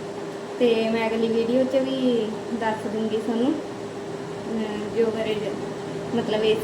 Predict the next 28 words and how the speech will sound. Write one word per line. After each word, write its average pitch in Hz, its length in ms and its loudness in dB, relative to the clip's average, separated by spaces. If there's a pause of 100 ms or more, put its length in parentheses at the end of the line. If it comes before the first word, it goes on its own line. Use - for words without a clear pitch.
(120)
ਵੀਡੀਓ 233 220 6
'ਚ 254 100 4
ਰਹਿ 202 280 8
ਗਏ 254 300 8
ਦੱਸਣ 220 440 0
ਵਾਲੇ 240 260 4
ਸਿੰਪਟਮ, 233 400 4 (1040)
ਤਾਂ 233 140 4
ਵੀਡੀਓ 240 380 6
ਫਿਰ 269 160 4
ਜ਼ਿਆਦਾ 214 320 4
ਲੰਬੀ 202 280 0
ਹੋ 226 280 4
ਜੂਗੀ, 254 280 2 (260)
ਇਸ 247 120 2 (100)
ਕਰਕੇ 240 320 0
ਆਪਾਂ 220 280 0
ਅਗਲੀ 208 220 -2
ਵੀਡੀਓ 220 320 4
'ਚ 240 100 4
ਮਿਲਾਂਗੇ 220 480 2
ਜੀ। 240 160 4 (720)
ਤੇ 240 160 8
ਜੇ 247 160 8
ਵੀਡੀਓ 262 360 6 (240)
ਚੰਗੀ 247 300 6
ਲੱਗੀ 247 300 4
ਤਾਂ 262 180 4